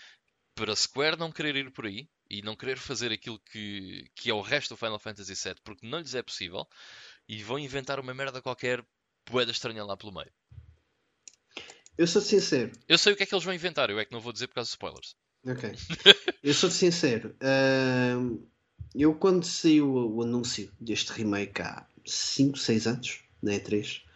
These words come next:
Speaker 2: ah, na mesma altura que saiu o, o anúncio do, do Shenmue três,
Speaker 1: Yeah.
Speaker 2: ah, fiquei bem entusiasmado. Ah, perdi o entusiasmo dois anos depois, quando percebi que não, nada estava a ser feito. Ok. Ah, e isso não é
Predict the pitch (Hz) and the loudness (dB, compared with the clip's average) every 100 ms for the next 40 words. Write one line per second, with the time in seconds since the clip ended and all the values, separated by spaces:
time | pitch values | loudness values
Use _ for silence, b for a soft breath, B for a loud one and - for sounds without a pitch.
0 | B B B 117 104 101 107 110 127 131 | B B B 2 4 6 6 8 8 8
1 | 127 120 120 120 - 123 113 107 101 - | 8 6 4 0 2 2 2 0 -4 -12
2 | - - _ - 110 113 117 113 117 107 | -20 -20 _ -2 4 6 6 4 2 4
3 | 107 104 107 - 107 104 - 117 131 - | 2 2 2 4 4 2 0 -2 0 -4
4 | B B B 104 92 123 123 120 120 120 | B B B -6 0 2 4 6 6 8
5 | 120 120 - - 151 160 156 156 139 135 | 6 4 -4 0 4 6 6 4 4 2
6 | 143 127 127 135 - - _ _ _ _ | 2 4 2 2 -2 -16 _ _ _ _
7 | _ - 143 139 139 135 131 151 151 147 | _ -2 4 6 6 4 2 4 6 4
8 | 143 - 143 143 135 135 135 139 135 131 | 2 2 4 6 4 2 4 4 2 0
9 | - - 131 131 131 - - 127 123 - | -2 -4 0 2 0 -4 0 -2 0 0
10 | - 127 - 127 123 123 117 117 110 110 | 0 -2 0 2 4 2 2 -2 -2 -2
11 | 113 - - - _ _ 98 - 87 - | -4 -6 -10 -16 _ _ -12 -10 -10 -12
12 | B B B B B 107 101 98 - 123 | B B B B B -4 -2 -4 0 6
13 | 131 139 - - 147 143 139 139 139 139 | 6 6 4 8 8 10 10 10 8 6